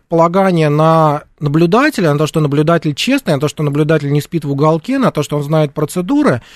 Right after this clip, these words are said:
оно очень условное и ненадёжное, потому что, ну, вот, э, в одном, э, на одном участке это вскрылось.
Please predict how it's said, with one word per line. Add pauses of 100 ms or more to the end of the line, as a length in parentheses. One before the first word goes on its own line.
(260)
оно
очень
условное
и
ненадёжное,
потому
что,
ну,
вот, (100)
э,
в
одном,
э,
на
одном
участке
это
вскрылось.